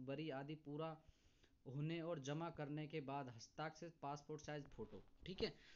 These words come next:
तो यहाँ तक अपन फिर से उसी पेज पे आ जाते हैं, ठीक है। ठीक है, तो total इसकी यही जानकारी थी। ये वाले जो three, one, two, three है ना, ये वन, टू, थ्री, इनमें यही कहा गया है कि आप अगर कहीं arrest हुए हो या आपके ऊपर कभी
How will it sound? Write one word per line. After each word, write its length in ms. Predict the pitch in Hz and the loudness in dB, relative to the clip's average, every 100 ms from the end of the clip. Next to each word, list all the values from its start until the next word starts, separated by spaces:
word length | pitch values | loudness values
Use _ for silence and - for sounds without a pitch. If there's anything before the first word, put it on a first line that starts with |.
| - | -4
तो 60 | 147 | 0
यहाँ 260 | 127 123 131 | 2 2 2
तक 160 | 160 - - 147 | 2 2 0 -2
अपन 260 | 143 160 - 151 | 2 2 2 4
फिर 120 | 151 | 8
से 180 | - 185 - - | 10 8 4 0
उसी 200 | 156 160 | 2 6
पेज 220 | 147 135 | 6 6
पे 120 | 131 | 6
आ 80 | 120 | 4
जाते 260 | 110 98 104 | 4 0 -4
हैं, 100 | 98 | -2
ठीक 120 | 180 | 0
है। 80 | 190 - - | 0 -2 -6
ठीक 160 | 156 | -2
है, 100 | 208 214 - - | -2 -4 -10 -10
तो 80 | |
total 380 | 143 165 160 175 | -2 -2 0 -2
इसकी 240 | 175 - 180 | -2 -2 -2
यही 200 | 160 160 | -2 2
जानकारी 440 | 151 151 151 147 | 2 2 2 4
थी। 140 | 143 180 147 139 | 4 2 -2 -2
ये 120 | 160 | -2
वाले 280 | 160 156 160 | 0 0 2
जो 160 | 170 156 - - - | 4 2 -4 -20 -12
three, 180 | 139 139 156 - - - - - | -4 -2 -2 -8 -20 -20 -18 -2
one, 200 | 151 165 | 0 0
two, 140 | 170 160 | -2 -4
three 160 | 131 131 | -2 0
है 80 | 143 | 0
ना, 80 | 165 | -2
ये 120 | 156 | -2
वन, 260 | 139 151 147 | -2 -2 -2
टू, 160 | 156 160 | -4 -6
थ्री, 120 | 139 156 160 - - | -6 -6 -8 -20 -10
इनमें 180 | 151 175 | -4 -2
यही 220 | 165 156 165 | 0 0 0
कहा 220 | 143 135 | 0 0
गया 160 | 139 | 2
है 100 | 147 | 2
कि 160 | 156 202 - | 0 -4 -2
आप 240 | 143 165 - 143 | 0 0 -2 -2
अगर 240 | 151 160 - | 0 -2 -2
कहीं 340 | 147 151 170 147 - | 0 2 0 -2 -4
arrest 400 | 143 139 147 - | 0 2 2 0
हुए 200 | 139 143 135 | 0 2 2
हो 240 | 131 151 - - - - | 0 -6 -10 -20 -20 -2
या 120 | 147 | 2
आपके 320 | 147 151 165 - - 165 | 2 2 0 0 -4 -4
ऊपर 260 | 156 165 151 | 0 0 2
कभी 200 | 156 165 | 2 0